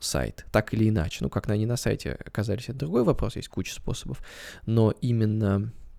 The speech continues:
э, это просто люди, которые пришли на сайт, подписались, э, в мессенджеры и получают оттуда какую-то рассылку. Э, эта рассылка работает, она приносит продажи,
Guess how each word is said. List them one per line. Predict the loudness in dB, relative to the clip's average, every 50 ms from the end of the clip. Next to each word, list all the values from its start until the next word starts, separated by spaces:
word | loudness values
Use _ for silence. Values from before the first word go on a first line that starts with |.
| -20 -20 -20 -20 -14 -6
э, | -2 0 0 2 2 0 0 2
это | 2 0 0 0 0 4
просто | 4 4 4 4 0 -4 -4 0 2 2 4 2 0 -6 -14 -20 -20 -20 -6 0
люди, | 2 2 4 4 2 0 -2 -2
которые | -2 -4 -4 -4 -2 0 0 0 2 2 0 0 0 -2
пришли | -4 0 0 2 2 2 2 0 -2 -2 0 2 2 2 2 0
на | -2 -2
сайт, | -2 -2 0 -2 -2 -2 -6 -10 -14 -16 -18 -20 -20 -18 -18 -16 -16 -18 -2 0
подписались, | 0 0 2 0 -2 0 0 0 0 0 -2 -4 -6 -8 -8 -8 -6
э, | -4 -2 -2 -2 0
в | 2
мессенджеры | 2 2 4 2 0 0 0 0 0 -2 -4 -6 -6
и | -4 -2 -2 -2 0
получают | 2 2 2 2 2 0 0 2 2 2 0 -2
оттуда | -2 -2 -2 -2 -2
какую-то | -4 -8 -6 -6 -6 -6 -4 -4
рассылку. | -6 -4 -4 -4 -4 -4 -6 -8 -12 -14 -12 -8 -4
Э, | -4 -2 -2 -2
эта | -2 -4 -4 -4 -4
рассылка | -6 -4 -4 -2 -2 -4 -4 -4 -4 -4 -4 -6 -8 -10 -2 0
работает, | 0 2 2 2 0 2 0 -2 -2 -2 -4 -10 -10 -6
она | -4 -2 0 0 -2 2 6 8
приносит | 8 8 8 4 0 0 -4 -2
продажи, | 0 0 0 2 2 0 0 0 -2